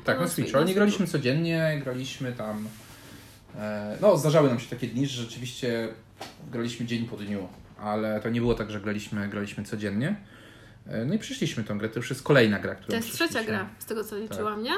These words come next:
Speaker 2: Którą skończyliście, bo pierwsza
Speaker 1: Tak.
Speaker 2: to, e, był Lisek na
Speaker 1: Tak.
Speaker 2: Xboxie. Nie pamiętam jak się, to było coś tam Ta-, Tale.
Speaker 1: No.
Speaker 2: E, potem, e, Kirby.
Speaker 1: Tak, Kirby skończyliśmy.
Speaker 2: Kirby całego i teraz ten,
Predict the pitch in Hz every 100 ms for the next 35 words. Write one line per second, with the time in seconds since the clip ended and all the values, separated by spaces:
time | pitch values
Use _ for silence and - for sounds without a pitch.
0 | 415 269 240 233 233 226 220 208 202 202
1 | 208 240 240 - 104 - - 214 202 202
2 | 214 - - - - - - - 214 208
3 | 208 208 208 - 208 214 214 208 285 330
4 | - - - - - 220 202 196 - 196
5 | 196 - 285 349 381 - - - - -
6 | - 226 220 220 233 214 202 196 196 208
7 | 214 214 208 208 - 233 226 202 196 -
8 | 196 - - 214 185 180 185 123 135 147
9 | - - - - - 196 214 196 196 -
10 | - - 233 233 226 233 226 214 214 220
11 | 214 214 247 226 233 381 480 - - -
12 | - - - 95 - 117 117 - 113 -
13 | 104 - 233 - 214 226 208 214 285 415
14 | 269 269 320 339 339 - 247 202 202 226